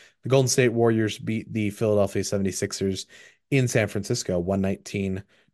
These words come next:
to one oh seven, your final score there. Some concerns for Embiid as far as potential injury. Hopefully it's nothing severe, um, and we'll certainly keep you posted on that. Otherwise, that's it for the game summaries.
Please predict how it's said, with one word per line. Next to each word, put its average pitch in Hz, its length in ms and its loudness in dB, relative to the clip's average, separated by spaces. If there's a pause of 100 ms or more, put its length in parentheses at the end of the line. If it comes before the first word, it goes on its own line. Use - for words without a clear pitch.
to 92 340 -2
one 95 240 0
oh 95 80 0
seven, 92 340 -2
your 90 100 -2
final 92 260 -4
score 87 320 -4
there. 117 260 4
Some 104 200 -6
concerns 101 420 -4
for 95 180 -4
Embiid 113 420 0 (300)
as 107 100 -8
far 107 200 4
as 101 140 -2
potential - 480 -4
injury. 135 440 4
Hopefully 104 380 2
it's 101 160 0
nothing 98 480 -2
severe, 120 680 2 (440)
um, 92 300 -2
and 95 200 -4
we'll 92 100 -2
certainly 95 280 0
keep 98 240 -6
you 90 60 -6
posted 98 360 -2
on 90 160 0
that. 92 360 -2
Otherwise, 113 580 4 (1040)
that's 139 280 4
it 139 140 2
for 123 60 -4
the 117 80 -2
game 127 260 4
summaries. 127 600 0